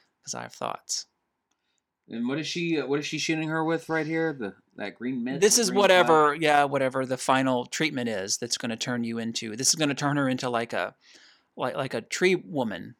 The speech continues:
Speaker 1: Like, she'll turn into a tree
Speaker 2: Okay,
Speaker 1: person.
Speaker 2: that's why they
Speaker 1: Yeah.
Speaker 2: have the tree on
Speaker 1: She'll
Speaker 2: in the
Speaker 1: turn into
Speaker 2: beginning.
Speaker 1: just, like, she'll grow roots or something.
Speaker 2: Yeah. That looks very uncomfortable.
Speaker 1: Which is an interesting idea.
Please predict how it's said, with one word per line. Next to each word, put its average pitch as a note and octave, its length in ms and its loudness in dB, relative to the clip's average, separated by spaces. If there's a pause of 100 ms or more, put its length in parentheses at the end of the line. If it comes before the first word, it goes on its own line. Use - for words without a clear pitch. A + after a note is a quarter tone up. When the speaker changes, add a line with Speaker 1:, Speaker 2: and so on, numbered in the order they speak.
(160)
Speaker 1:
Like, C3 140 -6
she'll D#3 140 4
turn D#3 160 8
into D3 160 6
a C#3 60 4
tree A#2 200 6
Speaker 2:
Okay, A2+ 100 6
Speaker 1:
person. A#2+ 280 4
Speaker 2:
that's - 40 -2
why C3 200 6
they A#2 80 4
Speaker 1:
Yeah. A2 80 6
Speaker 2:
have G2+ 140 0
the G2+ 60 -2
tree G2+ 320 -2
on F#2+ 140 -6
Speaker 1:
She'll F#2 100 0
Speaker 2:
in G2+ 40 0
the - 40 -2
Speaker 1:
turn F3 120 2
into E3 200 2
Speaker 2:
beginning. D3+ 40 -2
Speaker 1:
just, D#3+ 160 2
like, C#3 200 0 (140)
she'll E3+ 160 0
grow D#3 200 4
roots D#3 400 -2
or G3 100 -4
something. G#3+ 380 -4
Speaker 2:
Yeah. G3+ 200 -4 (680)
That C#3 120 -4
looks C3 140 -4
very A#2 240 -2
uncomfortable. G2+ 640 -10
Speaker 1:
Which G3 160 2
is G#3 140 0
an F#3 80 0
interesting E3+ 520 0
idea. B2+ 600 -4